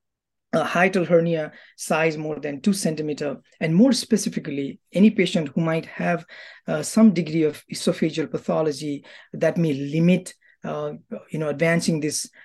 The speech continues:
mm, uh, device through their esophagus, um, uh, are also excluded. For example, patients who might have esophageal strictures, obstructions, esophageal diverticulosis, and also some issues with the spine, uh, such as if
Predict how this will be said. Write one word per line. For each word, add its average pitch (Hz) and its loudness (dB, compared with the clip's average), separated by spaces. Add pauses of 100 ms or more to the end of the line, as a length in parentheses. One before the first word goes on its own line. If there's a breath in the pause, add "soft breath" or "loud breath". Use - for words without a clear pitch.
(160 soft breath)
mm, 156 -6
uh, 147 -4
device 165 0
through 151 -6
their 143 0
esophagus, 196 -2 (280 loud breath)
um, 156 -2
uh, 143 -4 (100)
are 147 -2
also 160 -2
excluded. 147 -4
For 160 2
example, 147 -4
patients 143 -6
who 147 -4
might 143 -4
have 139 -6 (440 loud breath)
esophageal 151 -2
strictures, - -2
obstructions, 151 -4 (300 loud breath)
esophageal 156 -4
diverticulosis, 151 -2 (280 soft breath)
and 180 4
also 202 4
some 185 2
issues 170 -2
with 156 -6
the 143 -6
spine, 156 -6 (320 loud breath)
uh, 156 -4
such 170 0
as 151 0
if - -12